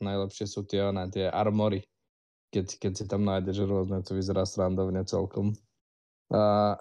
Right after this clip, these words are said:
ďalšie, čo som hral, eh, včera a dneska, je to More to Shells.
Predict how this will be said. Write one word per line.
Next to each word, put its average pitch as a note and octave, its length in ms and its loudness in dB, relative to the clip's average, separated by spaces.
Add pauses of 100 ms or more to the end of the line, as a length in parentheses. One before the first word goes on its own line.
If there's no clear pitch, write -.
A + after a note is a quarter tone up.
ďalšie, A#2+ 400 0
čo - 160 -8
som G#2+ 160 0
hral, A2+ 400 2 (160)
eh, G2+ 560 -4
včera A#2 480 2
a G2 160 -4
dneska, G#2+ 560 0 (1040)
je G2+ 240 0
to G#2+ 220 0 (580)
More A2 240 2
to - 80 -8
Shells. G2 640 -2